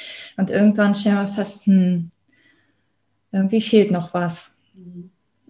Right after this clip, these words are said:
Speaker 1: Und dann ist das, äh, ziemlich cool, dem mit so einer Geschichte, also das hat doch so eine, so eine Leichtigkeit, ne? Das, äh,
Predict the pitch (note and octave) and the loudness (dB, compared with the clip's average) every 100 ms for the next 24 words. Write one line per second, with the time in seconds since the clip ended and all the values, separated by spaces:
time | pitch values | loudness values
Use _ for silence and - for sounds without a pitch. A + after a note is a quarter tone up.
0 | G3 E3+ F#3 G3 G#3 G#3 - G3+ G3 - | -6 -4 0 0 0 -2 -6 -6 -8 -10
1 | - - - G3 F#3+ - - G3 F#3 F3+ | -10 -8 -2 0 0 -4 -2 2 2 2
2 | F3 F3 F3+ F3+ _ - F3 F#3+ F#3 F3+ | 0 -2 -4 -8 _ -8 -6 -2 -2 -2
3 | F3+ - - - G#3 F#3 F#3 G3 - F#3+ | -4 -4 -6 -2 0 0 0 -2 -4 -6
4 | A#3+ A3+ A3+ G#3 G3+ G3+ - - - - | -6 0 4 4 4 0 -10 -16 -16 2
5 | G#3+ G#3 F#3+ G3 C4 - D#4 - F#3+ F3+ | 6 6 6 4 2 0 -4 -4 -2 0
6 | F3+ G3 B3 B3+ B3 - - | 0 2 2 2 -2 -6 -8